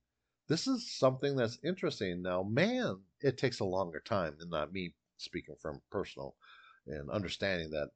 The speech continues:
uh, this is life, and I get it. <laughs> It took me longer to understand than most women. And it, it did well. It will take you a longer time to understand that there's actually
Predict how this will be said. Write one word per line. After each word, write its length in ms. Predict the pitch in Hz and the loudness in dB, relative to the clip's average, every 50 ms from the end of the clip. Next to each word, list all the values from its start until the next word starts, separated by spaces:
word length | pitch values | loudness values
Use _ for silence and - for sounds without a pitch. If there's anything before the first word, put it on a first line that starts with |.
| - 87 | -8 -6
uh, 200 | 80 67 64 64 _ _ _ - | -6 -6 -6 -8 _ _ _ -12
this 180 | 98 95 - - | -10 -8 -6 -4
is 220 | 92 87 78 - | -4 -6 -2 0
life, 340 | 76 76 80 78 69 - - | 2 2 2 2 0 -4 -6
and 180 | 76 69 67 - _ | -8 -8 -10 -10 _
I 100 | - 82 87 | -8 -8 -6
get 240 | - - 82 71 64 | -4 -4 -4 -2 -4
it. 120 | 73 71 - - | -6 -8 -10 -12
<laughs> 1300 | - - - - - - - - _ _ _ _ _ _ _ _ _ - - - - - - - - - - - _ _ | -14 -14 -14 -14 -18 -18 -20 -20 _ _ _ _ _ _ _ _ _ -20 -16 -12 -10 -10 -6 -6 -6 -6 -6 -8 _ _
It 140 | - 92 101 | -2 -2 2
took 200 | - 139 - - | 2 2 2 4
me 80 | 113 110 | 4 4
longer 340 | 107 101 95 101 104 95 92 | 6 6 6 4 4 2 0
to 160 | - - 95 | 0 0 0
understand 520 | 92 92 92 - - 90 85 87 87 87 87 | 0 0 -2 -2 -2 -2 0 0 0 0 0
than 200 | 85 85 90 - _ _ _ - | 0 -2 -4 -8 _ _ _ -4
most 300 | 107 95 85 - - - | -2 -2 -2 -2 -4 -4
women. 280 | 90 95 87 73 67 - _ _ _ _ - - - - - - - - - | -4 -4 -4 -6 -10 -14 _ _ _ _ -20 -20 -20 -20 -20 -20 -20 -10 -6
And 640 | 87 92 90 87 82 82 82 82 80 80 80 82 - - | -2 -2 0 0 0 -2 -4 -4 -4 -6 -6 -8 -6 -2
it, 260 | 95 101 90 - - _ - | 0 0 0 -2 -6 _ -4
it 160 | - 95 85 | -4 -2 0
did 180 | - 127 107 | 0 0 2
well. 360 | 87 117 160 202 165 - - 69 | 2 4 4 4 2 0 -2 -4
It 40 | 90 | -4
will 100 | 87 87 | -4 -2
take 280 | - - 131 123 123 | -2 -2 -2 -2 0
you 100 | - 127 | 0 0
a 20 | 113 | 0
longer 360 | 104 92 95 98 101 95 - - | 0 -2 -2 -4 -6 -8 -8 -6
time 220 | - 95 85 80 76 | -6 -6 -6 -6 -8
to 140 | - - 67 | -10 -14 -14
understand 440 | 78 82 78 - - 80 78 76 73 | -14 -14 -16 -12 -8 -8 -8 -8 -10
that 160 | 71 _ - | -12 _ -8
there's 280 | 76 76 76 71 - - - | -6 -6 -6 -8 -10 -10 -4
actually 500 | - 80 78 - - - - 73 71 69 | -2 0 0 -2 -4 -8 -10 -10 -10 -10